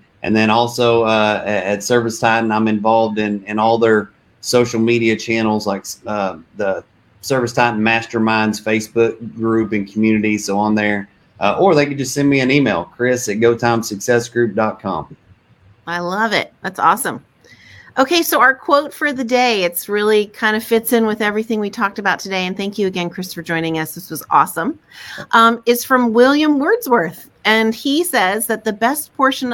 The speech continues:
Speaker 2: of a good man's life, his little, nameless, unremembered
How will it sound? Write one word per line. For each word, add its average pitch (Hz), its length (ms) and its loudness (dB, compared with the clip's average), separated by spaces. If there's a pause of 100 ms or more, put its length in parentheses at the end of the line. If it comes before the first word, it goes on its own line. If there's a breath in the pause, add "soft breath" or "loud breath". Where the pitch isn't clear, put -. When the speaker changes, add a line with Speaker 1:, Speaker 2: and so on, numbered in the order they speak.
(120)
Speaker 2:
of 202 100 -4
a 208 80 -6
good 208 260 -4
man's 208 420 -2
life, 180 540 0 (160)
his 185 180 -4
little, 214 520 0 (160)
nameless, 196 580 0 (120)
unremembered 190 640 0